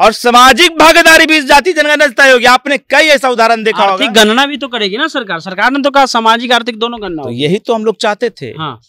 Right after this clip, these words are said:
Speaker 1: कि कौन समाज कितना पीछे है,
Speaker 2: हाँ।
Speaker 1: ये आप सामने लाइए ना।
Speaker 2: हम्म।
Speaker 1: कौन समाज कितना पीछे है,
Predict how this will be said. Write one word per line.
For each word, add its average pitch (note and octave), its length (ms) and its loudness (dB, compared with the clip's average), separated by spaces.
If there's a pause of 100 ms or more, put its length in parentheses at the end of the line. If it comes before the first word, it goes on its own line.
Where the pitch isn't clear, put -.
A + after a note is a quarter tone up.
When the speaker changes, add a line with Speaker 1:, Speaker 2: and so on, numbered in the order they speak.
Speaker 1:
कि E3 80 -10
कौन A#3 380 -4
समाज A#3 400 0
कितना A#3 400 0
पीछे B3+ 400 -2
है, C3+ 240 -6
Speaker 2:
हाँ। D#3 200 -8 (200)
Speaker 1:
ये F3 60 -2
आप G#3 180 2
सामने F#3+ 360 -4
लाइए A#3+ 340 -6
ना। A2+ 240 -18
Speaker 2:
हम्म। D#3 180 -10 (1160)
Speaker 1:
कौन D#4 260 2
समाज D4+ 360 0
कितना C#4+ 320 0
पीछे A#3 380 -2
है, G2+ 260 -10